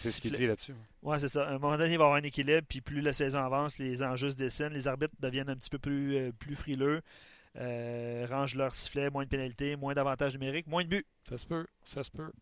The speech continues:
Speaker 1: On verra. Euh, écoute, hier, trois pénalités seulement. Je pense que les Devils sont un à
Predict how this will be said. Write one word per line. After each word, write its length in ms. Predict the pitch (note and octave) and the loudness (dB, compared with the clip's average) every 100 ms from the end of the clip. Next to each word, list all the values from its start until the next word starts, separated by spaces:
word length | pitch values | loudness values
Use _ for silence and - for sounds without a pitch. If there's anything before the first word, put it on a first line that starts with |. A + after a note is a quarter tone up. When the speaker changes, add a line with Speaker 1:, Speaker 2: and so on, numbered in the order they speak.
| - | -12
Speaker 1:
On 100 | B2 | -4
verra. 360 | C#3+ C3+ C#3+ D#3 | 0 2 2 0
Euh, 240 | B2+ B2 | -2 -2
écoute, 280 | A#2+ D#3 - | -2 -4 -2
hier, 260 | A#2+ B2+ C3+ | 2 4 4
trois 220 | - C3+ | 2 2
pénalités 400 | C3+ A#2+ - C3+ | 2 -2 -2 -4
seulement. 300 | B2 A2+ C3+ | -4 -6 -8
Je 80 | - | -6
pense 180 | B2+ | -8
que 520 | - A#2 A2+ A2 G#2+ G#2 | -4 -4 -2 -2 -4 -6
les 220 | G#2 G#2+ | -6 -6
Devils 280 | G#2 A2 A#2+ | -6 -4 -4
sont 160 | - | -6
un 100 | |
à 40 | A2 | -6